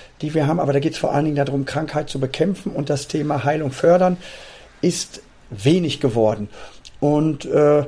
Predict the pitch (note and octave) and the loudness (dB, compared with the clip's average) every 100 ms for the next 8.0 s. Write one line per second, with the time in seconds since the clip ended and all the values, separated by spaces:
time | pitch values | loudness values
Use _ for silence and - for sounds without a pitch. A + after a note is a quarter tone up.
0 | - - - C#3+ C#3 A2+ D3 F3+ E3+ D3 | -4 -16 -2 0 2 2 2 2 -2 -2
1 | D#3+ G3 - E3+ F3 D#3 D#3+ - - - | 0 0 0 0 2 2 0 -8 -8 0
2 | D3+ A#3 - A3+ A#3 - - - C3 B2+ | 2 2 0 0 0 -2 -6 0 2 2
3 | B2+ G3 - F#3+ - F3 F#3 G#3+ - - | 0 0 0 0 -2 0 2 2 0 -2
4 | D#3+ D#3 E3 F3 F3+ - - - C3+ C3 | 0 2 2 2 -2 -8 -18 -10 -6 -4
5 | D#3+ D3+ E3 F3 - F3 F3 - E3+ E3+ | -2 0 -2 -2 -2 -2 -2 -2 -2 -2
6 | C#3+ E3 - - - B2 A#2+ B2 B2 C3+ | -2 -4 -6 -20 -14 -6 -2 0 2 4
7 | E3+ D3 C3 A#2+ C#3 D3+ D3+ D#3 D#3+ | 2 -2 -2 -2 0 0 0 0 0